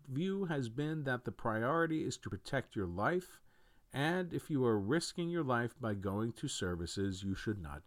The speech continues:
go. That same advice was echoed by Rabbi Jacob Blumenthal, the incoming joint C E O of the conservative movement's Congregational and Rabbinic Arms.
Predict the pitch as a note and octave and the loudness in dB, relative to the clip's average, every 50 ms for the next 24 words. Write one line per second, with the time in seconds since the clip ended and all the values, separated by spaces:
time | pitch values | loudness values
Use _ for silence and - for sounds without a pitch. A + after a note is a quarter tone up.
0 | - - C#3 E3+ F3 A2 - - - - - - - - - - - - - - | -4 -2 0 2 0 0 -2 -6 -14 -20 -20 -20 -20 -20 -20 -20 -20 -20 -20 -20
1 | - - - - - A#2 A2+ - - C3+ B2 B2 C#3+ D3 C3 A#2 F#2+ F2+ F2+ E2+ | -20 -20 -14 -8 -6 -6 -4 -2 0 2 2 2 2 2 2 2 0 0 0 -2
2 | - - F#2+ F#2+ - - B2 A#2 - C#3+ A#2+ A#2 A#2 G#2 F#2 F2 F2+ F2 F#2 G2+ | -4 -4 -6 -6 -4 -4 -4 -2 0 2 2 2 0 0 -2 -4 -4 -4 -2 -2
3 | A2+ A#2 A2 A2 A2+ A2 A2 G#2+ G2+ - A#2 A#2+ B2+ - - G#2+ F#2+ F2+ G2+ A2+ | 0 0 0 0 0 0 -2 -2 -2 0 0 0 0 0 -2 -2 -2 -2 -2 0
4 | D3 F3 F#3 D#3+ C3 - - D2+ C#2+ C#2 C#2+ - - - - - - - - _ | 0 2 2 0 -2 -2 -6 -8 -8 -10 -10 -12 -16 -18 -20 -20 -20 -20 -18 _
5 | - E2+ F2+ A2 C3+ C3+ - - D3 C3+ A#2+ A#2+ A2+ G#2+ G#2+ G2 A2+ A2+ B2+ C#3 | -6 -2 0 0 0 0 0 0 0 2 2 2 0 0 -2 -2 0 0 0 0
6 | - - - - - A#2+ G#2+ A2 A2+ A2 A#2 C3+ D3+ E3 D#3+ C#3 A2+ G#2+ - - | -2 -4 -6 -4 -2 -2 0 2 2 2 4 4 4 4 2 0 0 -2 -4 -4
7 | F#2+ - - C#3 B2+ B2+ B2+ B2 A2+ G#2+ G#2+ A2 A#2 B2 B2 A#2 G#2+ A2 - - | -4 -2 2 2 4 4 4 4 2 2 4 4 4 4 4 2 0 -2 -4 -6
8 | - B2 G#2+ G#2 F#2+ G2 F#2+ F2 F2 G#2+ A#2 C3+ B2+ - - C#3+ C#3 C#3+ - - | -4 -4 -2 -2 -2 -2 -2 -2 0 0 0 0 -2 -4 -6 -6 -6 -6 -6 -6
9 | G#2 A2 G#2+ G#2+ G#2 G#2+ G#2+ F#2+ E2+ D#2+ D2 D#2 E2 - F#2 F#2 F#2 F2+ D#2+ C#2+ | -4 -2 -2 -2 0 2 2 0 0 -2 -6 -6 -6 -6 -4 -2 -2 -2 -4 -6
10 | - - - - | -10 -14 -18 -18